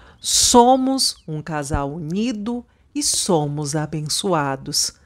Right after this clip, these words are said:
saudáveis, equilibrados, serenos, pacientes, alegres, companheiros, apaixonados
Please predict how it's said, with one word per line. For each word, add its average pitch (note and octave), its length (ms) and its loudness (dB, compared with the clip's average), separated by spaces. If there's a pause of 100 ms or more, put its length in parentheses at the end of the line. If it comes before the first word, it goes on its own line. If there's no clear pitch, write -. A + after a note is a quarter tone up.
saudáveis, D#3 1300 0 (220)
equilibrados, E3 1400 2 (340)
serenos, D#3 1120 -2 (520)
pacientes, E3 1300 0 (280)
alegres, E3 1080 2 (380)
companheiros, E3+ 1300 0 (240)
apaixonados F3+ 1500 2